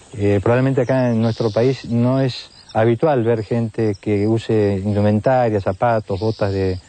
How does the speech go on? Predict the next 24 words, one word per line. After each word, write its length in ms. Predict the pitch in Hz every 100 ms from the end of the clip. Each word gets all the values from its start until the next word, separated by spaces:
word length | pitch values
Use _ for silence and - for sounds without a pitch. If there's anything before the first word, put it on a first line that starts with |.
| -
de 120 | 98
cocodrilo 600 | 95 101 107 120 127 113 101
o 20 |
de 100 | 98
yacaré, 460 | 101 101 107 113 113 - - - - - -
pero 280 | 107 104
en 60 | 104
Europa, 440 | 107 123 135 127
en 40 | 107
Estados 280 | 101 113 110
Unidos, 360 | 120 117 - -
es 200 | 107 92
muy, 560 | 110 135 139 120 95 -
muy 240 | 117 131
requerido. 560 | 117 98 98 95 95 92 - - - - -
Es 160 | 107 113
un 180 | 143 123
cuero 440 | - 139 143 123
de, 260 | 107 104 95
de 140 | 110
altísimo, 760 | 107 107 180 160 - 113 107 107
de 100 | 104
altísima 520 | 101 - 135 - 113
valoración. 580 | 101 98 101 98 98